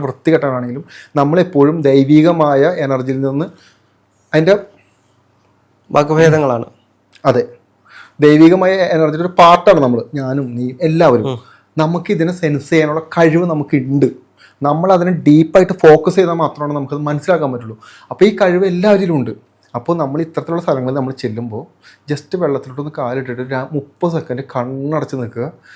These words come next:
Speaker 1: നമ്മുടെ ഉള്ളിലോട്ട് വരുന്ന തോട്ട്സ് എന്താണോ, ഒന്നെങ്കിൽ നമ്മുടെ ബോഡിയിലോട്ട് ഒരു വൈബ്രേഷൻ പോലെ ഫീൽ ചെയ്യും, അല്ലെങ്കിൽ നമ്മുടെ ഉള്ളിലോട്ട് ഒരു ചിന്തകൾ ഇങ്ങനെ വന്നുകൊണ്ടേയിരിക്കും. വേണ്ട, വേണ്ട, ചിലപ്പോൾ വേണ്ടാന്നായിരിക്കും, അല്ലെങ്കിൽ ചിലപ്പോൾ കുളിക്കണ്ട എന്നുള്ള താ-, ഒരു താല്പര്യക്കുറവായിരിക്കും. ഇത് നമുക്ക്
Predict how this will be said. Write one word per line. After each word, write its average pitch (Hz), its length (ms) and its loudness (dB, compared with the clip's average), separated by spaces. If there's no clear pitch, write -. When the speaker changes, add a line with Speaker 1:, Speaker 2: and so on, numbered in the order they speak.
Speaker 1:
നമ്മുടെ 156 380 -4
ഉള്ളിലോട്ട് 147 540 0
വരുന്ന 147 320 0
തോട്ട്സ് 131 320 0
എന്താണോ, 127 540 -2
ഒന്നെങ്കിൽ 143 240 -2
നമ്മുടെ 147 160 -2
ബോഡിയിലോട്ട് 139 380 2
ഒരു 143 80 -2
വൈബ്രേഷൻ 127 520 0
പോലെ 135 140 -2
ഫീൽ 123 220 -4
ചെയ്യും, 120 160 -4
അല്ലെങ്കിൽ 139 200 -2
നമ്മുടെ 143 260 -2
ഉള്ളിലോട്ട് 143 280 0
ഒരു 139 160 -8
ചിന്തകൾ 143 540 2
ഇങ്ങനെ 147 240 -2
വന്നുകൊണ്ടേയിരിക്കും. 131 640 0
വേണ്ട, 117 320 -2
വേണ്ട, 147 220 -6
ചിലപ്പോൾ - 640 0
വേണ്ടാന്നായിരിക്കും, 165 680 4
അല്ലെങ്കിൽ 160 220 0
ചിലപ്പോൾ 160 240 -4
കുളിക്കണ്ട 165 360 2
എന്നുള്ള 156 320 2
താ-, 147 180 6
ഒരു 143 120 -2
താല്പര്യക്കുറവായിരിക്കും. 135 680 0
ഇത് 170 140 0
നമുക്ക് 151 420 -2